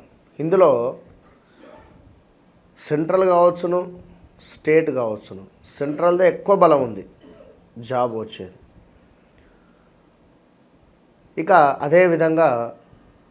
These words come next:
ఈ యొక్క మిథున రాశి వారికి ఇంకా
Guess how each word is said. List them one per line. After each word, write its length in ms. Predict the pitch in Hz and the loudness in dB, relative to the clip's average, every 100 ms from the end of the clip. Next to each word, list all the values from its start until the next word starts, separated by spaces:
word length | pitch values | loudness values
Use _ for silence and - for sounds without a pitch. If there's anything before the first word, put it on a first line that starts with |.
| _ _ _ _ _ _ _ _ _ _ _ _ _ _ _ - | _ _ _ _ _ _ _ _ _ _ _ _ _ _ _ -6
ఈ 40 | |
యొక్క 220 | 139 - | -6 -4
మిథున 640 | 131 117 113 127 127 175 185 | -4 -4 -6 -8 -6 -2 0
రాశి 320 | 170 156 160 | 0 -2 -2
వారికి 340 | 151 151 147 | -2 -2 -4
ఇంకా 240 | 139 139 | -6 -4